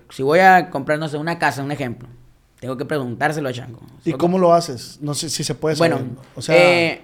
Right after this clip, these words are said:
Speaker 1: de
Speaker 2: ¿cuál es el ritual para preguntarle?
Speaker 1: El, el, el, bueno, la conversación directa con el santo es el caracol, pero eso lo hacen lo-, los santeros.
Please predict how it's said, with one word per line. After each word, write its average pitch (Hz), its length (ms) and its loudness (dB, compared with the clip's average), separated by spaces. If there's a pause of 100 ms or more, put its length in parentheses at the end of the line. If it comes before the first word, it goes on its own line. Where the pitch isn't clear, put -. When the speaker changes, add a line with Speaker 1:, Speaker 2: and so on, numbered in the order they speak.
(100)
Speaker 1:
de 170 140 2
Speaker 2:
¿cuál 170 100 4
es 175 160 2
el 208 100 2
ritual 165 480 0
para 139 360 -2
preguntarle? 135 640 -8
Speaker 1:
El, 165 180 0
el, 175 260 2
el, 170 540 0
bueno, 151 280 -4
la 151 140 0
conversación 170 460 0
directa 233 380 2
con 202 100 0
el 151 100 0
santo 202 280 0
es 202 60 0
el 202 120 -2
caracol, 123 640 -2
pero 131 140 -4
eso 139 140 -6
lo 151 80 0
hacen 156 180 -4
lo-, 135 160 -2
los 123 240 -4
santeros. 131 560 -4